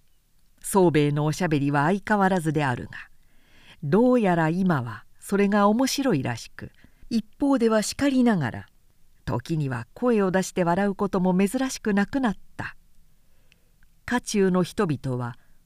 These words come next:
この変わり方に驚くとともに、それが宗兵衛のためであり、右近に代わる者が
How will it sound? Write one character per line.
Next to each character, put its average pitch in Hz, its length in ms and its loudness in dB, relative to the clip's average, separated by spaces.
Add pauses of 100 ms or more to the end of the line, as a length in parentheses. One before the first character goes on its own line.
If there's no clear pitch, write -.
(120)
こ 247 140 -2
の 269 180 0 (120)
変 214 140 2
わ 226 100 4
り 220 100 -4
方 202 260 -2
に 190 160 2
驚 262 320 2
く - 100 -10
と 139 140 -6
と 135 160 -8
も 131 140 -4
に、 131 160 -10 (680)
そ 240 160 0
れ 240 120 2
が 233 140 0
宗 311 280 0
兵 240 160 2
衛 233 40 2
の 226 140 0
た 226 140 -4
め 269 140 -2
で 156 180 0
あ 147 120 -6
り、 127 180 -8 (480)
右 185 120 4
近 143 380 0
に 143 180 -2
代 185 180 -4
わ 208 100 2
る 220 120 2
者 208 260 2
が 190 220 0